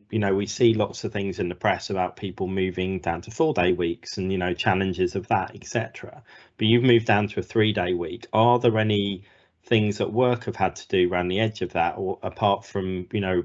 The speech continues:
it, respecting your time, is there anything that's happened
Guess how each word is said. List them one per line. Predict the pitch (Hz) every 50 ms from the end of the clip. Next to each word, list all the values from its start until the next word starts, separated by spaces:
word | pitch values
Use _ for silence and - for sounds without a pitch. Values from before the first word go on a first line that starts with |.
| - -
it, | 101 98 -
respecting | - 104 95 - - - 107 95 - - - 101
your | 92 87 -
time, | - - 104 98 90 90
is | 90 90 -
there | - 101
anything | 101 101 101 - 104 98 95
that's | - - -
happened | - 95 - - - 101 95 95 95 90